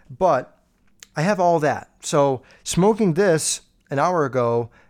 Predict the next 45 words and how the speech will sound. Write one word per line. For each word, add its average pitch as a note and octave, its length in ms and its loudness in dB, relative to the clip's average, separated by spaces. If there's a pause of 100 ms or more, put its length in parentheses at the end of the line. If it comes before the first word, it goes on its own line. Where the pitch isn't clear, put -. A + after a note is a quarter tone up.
(100)
trying F3 340 2
it D3+ 60 2
out, D#3+ 220 2
I C#3+ 60 0
really D#3+ 360 0
did D3 180 -2
like D#3 220 0
it D3+ 100 -8
because C3+ 240 -8
it C3 100 -14
chilled D3+ 360 -6
me E3 80 -4
the C#3+ 80 -8
fuck C#3 300 -10
out, D3+ 340 -6 (340)
and, B2 400 -4
uh, A#2+ 400 -4 (120)
I B2 100 -10
just B2+ 280 -12
feel, C#3+ 340 -6
like, C3 220 -6
very C3 340 -6
relaxed, A#2 760 -8 (440)
and B2 200 -4
I'm C3 120 -4
not C3+ 180 -2
high. C#3 480 0
I'm C3 120 -4
not C3+ 220 -2
thinking, C#3 400 -6
like, A#2+ 280 -6 (380)
"Why C3 280 2
is, C3 260 -2
why B2+ 220 -4
are B2+ 180 -2
there A#2+ 180 -6 (220)
eighty B2+ 300 -6
thousand B2 420 -6
stars C3 400 -2
in B2+ 80 -6
the A#2+ 60 -6
sky, A2 340 -6
and G#2+ 160 -10
what B2+ 160 -6
happens?" B2+ 540 -10